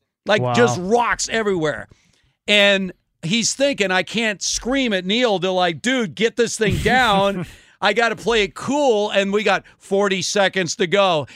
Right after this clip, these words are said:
Speaker 1: And he says, Neil's not even sweating. He's just looking around like, "Mm, nah, nah, nah, nah." Finally, he's like, he starts to bring it down. They're like, "Ten seconds," and this thing lands, like, at five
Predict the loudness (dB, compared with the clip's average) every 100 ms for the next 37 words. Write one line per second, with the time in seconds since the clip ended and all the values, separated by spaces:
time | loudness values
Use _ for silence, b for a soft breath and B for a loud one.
0 | B -4 -2 -2 -2 -2 -2 -2 0 -2
1 | 0 0 0 -2 -4 -4 -6 0 0 0
2 | -4 -6 -6 -6 -4 -4 -2 -2 -2 -4
3 | -6 -8 -10 -8 -8 -8 -8 -8 -6 -6
4 | -6 -6 -8 -10 b b b -2 0 0
5 | -2 -2 -2 -2 -6 -2 0 0 -2 -4
6 | -2 -2 -2 -2 0 -2 -2 b -4 0
7 | 0 -2 0 0 2 0 -2 -6 b b
8 | b -4 -2 -2 -2 0 0 0 -6 -4
9 | 0 2 2 2 -2 -2 -2 -4 -6 -6
10 | -6 -6 -12 -20